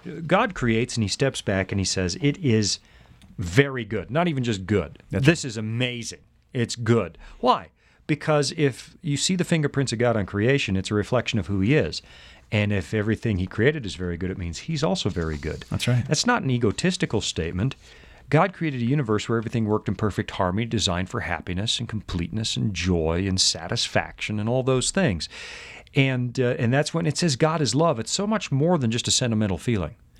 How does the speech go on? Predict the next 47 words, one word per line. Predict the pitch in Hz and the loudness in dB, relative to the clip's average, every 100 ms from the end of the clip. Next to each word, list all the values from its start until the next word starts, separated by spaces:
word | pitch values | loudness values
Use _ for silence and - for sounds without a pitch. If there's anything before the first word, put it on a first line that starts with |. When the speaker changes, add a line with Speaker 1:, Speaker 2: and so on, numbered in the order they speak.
| - | 0
Speaker 2:
That's | 101 - | 2 2
right. | 80 - | -4 0
Speaker 1:
Love | 120 151 190 | 4 4 4
is | 165 | -2
a | 139 | -4
principle | - 165 160 131 156 127 | -2 -2 0 -2 0 0
that | - | 0
works | 113 143 - | 0 0 0
for | 135 | 0
the | 107 | 0
benefit | 95 110 107 - 98 - | 0 0 -2 -2 -2 -2
of | 101 82 | -6 -4
other. | 90 80 78 80 - - - - - - - | -4 -4 -4 -6 -16 -20 -20 -20 -20 -20 -2
And, | 120 107 98 95 92 | 2 4 2 -2 -2
uh, | 104 98 95 - | 0 2 2 0
and | 98 95 | -2 2
God | 110 131 | 0 0
created | - 110 110 120 113 | -4 -2 0 0 -2
for | 104 | -2
the | 92 | -2
benefit | 101 98 - 98 | 0 -2 -2 -4
of | 82 | 0
all | 90 90 76 71 80 - | 2 2 0 -4 -10 -2
and | 101 95 | 2 4
gives. | 107 101 - - | 4 0 -10 -4
Matter | - 165 139 | 4 4 4
of | |
fact, | 143 123 | -2 -4
if | 143 | -2
God | - 185 | 0 2
is | 139 | 0
love, | 110 156 92 - _ _ | 2 0 0 -8 _ _
of | 139 | -12
course, | - 180 156 - | 0 0 0 0
you | |
know, | 160 139 | 2 2
and | 151 175 | 2 0
we're | 151 | 2
gonna | 143 | 2
probe. | - - 127 107 - - | 0 2 2 2 -12 -12
You | 180 147 | -2 0
said | - 117 | 2 2
we | 110 | 4
got | 101 - - | 2 -2 -12
six | - 113 - 113 | 0 0 2 4
minutes, | 113 87 - | 4 2 -2
but, | 85 | -4